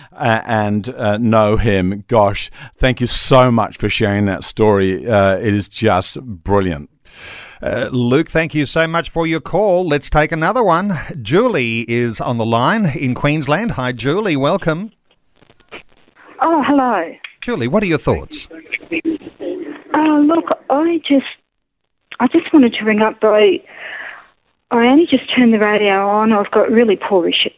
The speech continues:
Speaker 3: reception this morning. Um, and I heard the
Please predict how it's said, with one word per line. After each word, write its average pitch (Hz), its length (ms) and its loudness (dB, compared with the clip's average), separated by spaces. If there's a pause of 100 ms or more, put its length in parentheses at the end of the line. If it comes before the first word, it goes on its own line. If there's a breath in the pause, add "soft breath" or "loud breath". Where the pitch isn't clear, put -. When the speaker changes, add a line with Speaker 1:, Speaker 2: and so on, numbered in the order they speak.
Speaker 3:
reception 196 760 -2 (220 loud breath)
this - 220 -10
morning. 220 480 6 (320 loud breath)
Um, 196 520 0 (680 loud breath)
and 220 600 4 (200)
I 220 580 4
heard 285 440 2
the 220 280 2